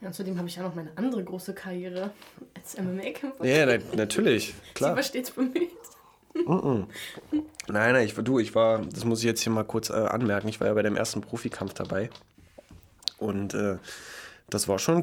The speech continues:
Speaker 2: cool und es war schon, äh, vor allen Dingen auch beeindruckend, wie so eine Arena, wie die abgehen und so. Und ich denke, dass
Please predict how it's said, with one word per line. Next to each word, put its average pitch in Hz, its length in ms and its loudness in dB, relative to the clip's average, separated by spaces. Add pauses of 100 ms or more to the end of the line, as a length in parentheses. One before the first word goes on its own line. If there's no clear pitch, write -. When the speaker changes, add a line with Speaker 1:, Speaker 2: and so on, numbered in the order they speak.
(120)
Speaker 2:
cool 160 220 6
und 98 140 4
es 104 140 0
war 110 160 4
schon, 143 380 4
äh, 127 280 6
vor 123 160 2
allen 123 80 6
Dingen 117 120 4
auch 117 60 -4
beeindruckend, 131 520 4
wie 120 140 6
so 117 120 2
eine 117 140 4
Arena, 127 420 2
wie 113 100 0
die 110 120 0
abgehen 160 320 0
und 160 120 2
so. 160 240 2
Und 123 160 0
ich 110 100 -6
denke, 113 400 0 (580)
dass - 380 -2